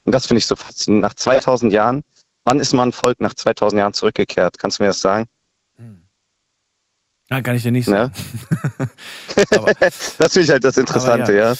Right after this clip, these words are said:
Speaker 2: Du, ich find, ich find das wahnsinnig interessant insofern, dass, ähm, ich glaube, dass, äh, diese drei Freunde von dir da auf, äh, ja, auf geschichtliche,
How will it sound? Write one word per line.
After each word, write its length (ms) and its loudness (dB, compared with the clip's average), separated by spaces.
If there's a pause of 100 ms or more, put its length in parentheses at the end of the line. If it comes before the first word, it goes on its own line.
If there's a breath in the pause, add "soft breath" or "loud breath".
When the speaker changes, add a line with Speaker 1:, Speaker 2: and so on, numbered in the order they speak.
(180)
Speaker 2:
Du, 100 -2
ich 140 -2
find, 240 -2
ich 120 -10
find 140 -4
das 100 -4
wahnsinnig 420 -2
interessant 440 -8
insofern, 460 -8
dass, 240 -12
ähm, 640 -8
ich 160 -16
glaube, 340 -8
dass, 280 -12
äh, 300 -10
diese 220 -10
drei 200 -8
Freunde 340 -8
von 220 -12
dir 500 -10
da 160 -10
auf, 440 -12
äh, 240 -14 (120)
ja, 140 -4
auf 180 -8
geschichtliche, 880 -8